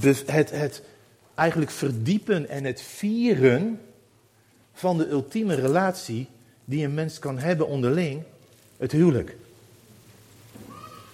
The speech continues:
Het vieren en het verdiepen daarvan, dat was de rol van seks. Seks was geen doel op zich,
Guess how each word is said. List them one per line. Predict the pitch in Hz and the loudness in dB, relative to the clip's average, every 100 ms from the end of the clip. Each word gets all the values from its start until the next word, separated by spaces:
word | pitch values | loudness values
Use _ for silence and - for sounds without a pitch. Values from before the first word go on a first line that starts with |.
| - - - - - _ - - | -20 -20 -20 -20 -20 _ -20 -2
Het | 156 147 | 0 0
vieren | - - 214 226 240 220 | -8 -2 0 2 2 2
en | 180 160 | 0 -2
het | 135 | -2
verdiepen | - 131 127 196 190 127 | -4 -2 0 0 0 2
daarvan, | 147 180 - 131 131 156 - _ - | 2 2 -2 -6 -6 -8 -18 _ -12
dat | 107 180 160 | 2 2 4
was | 151 147 123 | 0 0 0
de | 123 | 2
rol | 127 160 | 4 2
van | - 127 | 2 -6
seks. | 117 147 - | -6 -10 -10
Seks | - 202 - | -6 -6 -4
was | 156 | -6
geen | - 175 147 | -4 -6 -2
doel | 170 190 | 0 0
op | 127 | 0
zich, | - 170 214 - | -2 0 0 -2